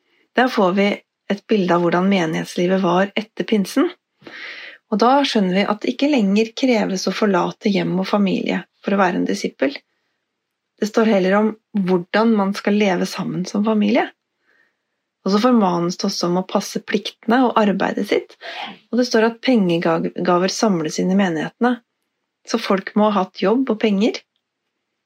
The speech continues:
Og dette Jesus sier om å ta sitt kors opp, var nok mest som en profeti eller en advarsel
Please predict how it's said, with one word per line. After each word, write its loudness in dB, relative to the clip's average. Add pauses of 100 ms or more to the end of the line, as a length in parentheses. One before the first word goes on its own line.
(2250)
Og 2
dette -2
Jesus -2
sier 2
om 2
å -2
ta -6
sitt -8
kors -4 (100)
opp, -6 (840)
var 2
nok 0
mest -4
som -2
en 0 (460)
profeti -2
eller 2
en -14
advarsel 0